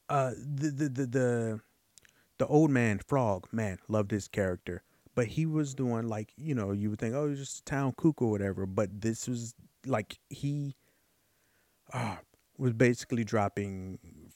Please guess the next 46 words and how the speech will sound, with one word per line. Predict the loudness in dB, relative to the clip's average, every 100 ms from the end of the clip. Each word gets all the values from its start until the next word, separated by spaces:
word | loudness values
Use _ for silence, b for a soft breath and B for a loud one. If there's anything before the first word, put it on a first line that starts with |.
| -20 _
f-, | -20 -18 -14 -12
uh, | -10
breadcrumbs | 0 2 2 0 -4 -4 -8 -12 -10 0
the | 2
entire | 2 0 2 2 2
movie | 0 -2 -4 -6
about | -4 -6 -2
this | -2 -2 -2
or |
that, | -2 -2 -2
this | -6
or | -6
that, | -6 -4
this | -4 -4
or | -6
that. | -6 -8 _
And | -2 0
it |
makes | -2 -4
me, | -6 -4
wa-, | -4 -6 -4
and, | 0 0 0 -4 _ -8
like, | -6 -6
I |
was | -10
wondering, | -6 -4 -2 0 0
you |
know, | -2
he | -2
was | -4
talking | -6 -6
about | -4
down | -4 -4
at | -6
the | -4
water, | -2 0 -2 -6 b b b b b _ -10
Z-, | -10 -10 -2
Zi-, | 0 2 -2 -8
the, | -4
you | -2 0
know, | -2 -2
dropping | -4 -2 -2
the | -2
hints | -2 -2
on | -6
Zion. | -4 -2 -2 -4 -8